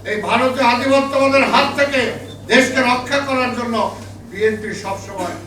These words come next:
কাজ করে, বিএনপি রাজনীতি করে, বিএনপি ক্ষমতার জন্য রাজনীতি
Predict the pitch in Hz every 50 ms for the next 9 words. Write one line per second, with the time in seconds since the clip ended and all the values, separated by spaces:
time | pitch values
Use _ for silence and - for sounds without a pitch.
0 | - - - - - 190 185 185 190 190 - 190 185 180 175 165 - 180 185 185
1 | 185 185 - 185 180 170 170 170 175 180 175 180 180 175 - 170 165 165 160 151
2 | 139 123 110 - - - - - - - 175 180 180 175 185 180 - - - 175
3 | 180 185 185 190 208 202 208 208 202 196 196 190 185 175 170 170 - - 170 165
4 | 156 156